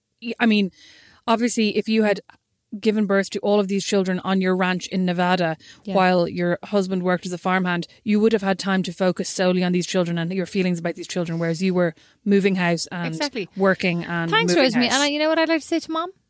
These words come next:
Speaker 2: I'd like to say to Mom, "You know what, Mom? Yes, it was my choice. But was it my choice, Mom? Was
Speaker 1: It doesn't
Speaker 2: it my
Speaker 1: matter. It doesn't matter. She's not
Speaker 2: Sorry.
Speaker 1: listening to the podcast
Speaker 2: Sorry.
Speaker 1: anymore.
Speaker 2: She is. Was it my choice to move for a job that was paying my salary?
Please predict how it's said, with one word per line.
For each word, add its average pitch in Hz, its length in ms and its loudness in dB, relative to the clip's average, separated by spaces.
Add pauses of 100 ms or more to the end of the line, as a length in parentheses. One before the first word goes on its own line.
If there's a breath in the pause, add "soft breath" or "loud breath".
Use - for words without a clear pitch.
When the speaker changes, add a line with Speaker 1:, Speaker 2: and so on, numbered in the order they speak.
(100)
Speaker 2:
I'd 254 140 -6
like 269 140 -4
to - 60 -12
say 277 120 -6
to - 100 -12
Mom, 269 220 -8
"You 226 100 -12
know 277 80 -6
what, 269 160 -8
Mom? 262 240 -8 (140)
Yes, 262 300 -2
it 196 60 -6
was 240 260 -6
my 240 120 -4
choice. 180 320 -10
But 254 220 -10
was 226 300 4
it 285 100 2
my 311 140 0
choice, 311 340 0
Mom? 311 240 -4 (340 soft breath)
Was 240 260 2
Speaker 1:
It 269 40 2
doesn't 247 180 2
Speaker 2:
it - 20 4
my 311 60 4
Speaker 1:
matter. 208 240 4
It 214 80 -4
doesn't 214 160 -4
matter. 208 160 2
She's - 100 -10
not 226 100 -4
Speaker 2:
Sorry. 240 100 2
Speaker 1:
listening 202 180 0
to - 60 -4
the - 80 -4
podcast 185 280 0
Speaker 2:
Sorry. 214 120 -2
Speaker 1:
anymore. 170 240 -4
Speaker 2:
She 233 180 -6
is. 185 220 -6 (340 soft breath)
Was 208 420 2
it 311 120 -2
my 302 180 -2
choice 302 460 -4
to 277 420 -2 (400 soft breath)
move 247 440 2
for 254 200 -2
a 247 80 2
job 226 380 0
that 214 100 -4
was 202 160 -4
paying 220 380 -2
my 214 120 0
salary? 220 520 -2